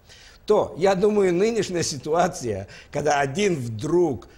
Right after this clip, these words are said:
узнаёт, что его сын или девочка находится в другом, и показывает, «а, что у них не было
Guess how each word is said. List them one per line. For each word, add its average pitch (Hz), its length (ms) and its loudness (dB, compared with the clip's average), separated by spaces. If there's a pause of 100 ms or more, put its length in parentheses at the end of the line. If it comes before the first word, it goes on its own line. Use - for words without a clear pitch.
(140)
узнаёт, 131 600 -2
что - 220 -10
его 127 320 -2
сын 131 460 -6
или 110 180 -8
девочка 123 520 -6
находится 113 800 -8
в 101 80 -10
другом, 117 420 -6
и 110 40 -10
показывает, 127 600 -4
«а, 127 260 0
что 120 220 -10
у 123 40 -4
них 131 220 -6
не 135 160 -4
было 120 340 -4